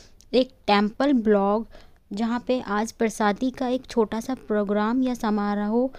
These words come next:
रखा गया है, वो मैं आपके साथ share करूँगी। और guys, I wish आप दर्शन कर लीजिए भगवान जी के। And please,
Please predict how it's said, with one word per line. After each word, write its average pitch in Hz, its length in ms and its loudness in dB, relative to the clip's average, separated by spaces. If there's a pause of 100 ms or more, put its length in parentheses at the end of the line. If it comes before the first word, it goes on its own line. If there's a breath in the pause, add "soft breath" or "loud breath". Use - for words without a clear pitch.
(260 loud breath)
रखा 214 220 -4
गया 196 260 -2
है, 208 280 -4 (340 soft breath)
वो 247 140 2
मैं 262 140 4
आपके 220 180 -4
साथ 220 120 -2
share 226 280 0
करूँगी। 220 560 0 (340 loud breath)
और 226 180 0
guys, 208 480 0 (920 loud breath)
I - 60 -4
wish 226 340 2 (260)
आप 208 240 -2 (340)
दर्शन 208 320 2
कर 254 140 6
लीजिए 208 300 4
भगवान 196 380 2
जी 190 100 -2
के। 240 220 -2 (280)
And 208 140 -2
please, 247 320 0